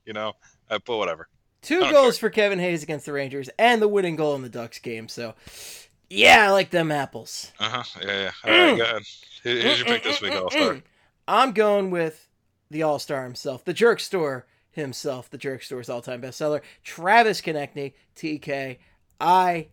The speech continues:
Speaker 2: think he's gonna put the Jets on this week and kick some ass.
Speaker 1: I, I can see that. And against, uh, against teams like the Kings and the, uh, Coyotes, uh, hopefully he should be able to thrive in those situations.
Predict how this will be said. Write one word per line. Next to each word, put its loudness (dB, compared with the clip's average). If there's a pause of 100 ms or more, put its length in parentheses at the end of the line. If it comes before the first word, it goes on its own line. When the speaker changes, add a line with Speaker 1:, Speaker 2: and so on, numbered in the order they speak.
Speaker 2:
think -10
he's -14
gonna -12
put -10
the -14
Jets -12
on -12
this -16
week -18
and -14
kick -14
some -20
ass. -20 (540)
Speaker 1:
I, 0
I 0
can -10
see -8
that. -8 (260)
And 0
against, -4
uh, -2 (800)
against -2
teams -2
like 0
the -12
Kings -4
and -6
the, -4
uh, -4
Coyotes, -6
uh, -12 (240)
hopefully -4
he -6
should -6
be -4
able -4
to -8
thrive 0
in -14
those -6
situations. -6